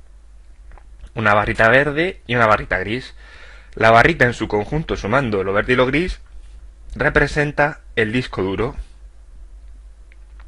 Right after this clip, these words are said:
Y lo verde, en este caso, representa a Ubuntu, a un Ubuntu que yo ya tengo instalado, pero que puede representar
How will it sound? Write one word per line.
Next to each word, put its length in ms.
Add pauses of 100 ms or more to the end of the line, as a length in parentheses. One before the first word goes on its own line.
(360)
Y 120
lo 100
verde, 420 (540)
en 160
este 220
caso, 520 (720)
representa 960
a 160
Ubuntu, 680 (140)
a 80
un 160
Ubuntu 380
que 100
yo 120
ya 180
tengo 240
instalado, 640 (1200)
pero 280
que 160
puede 320
representar 1200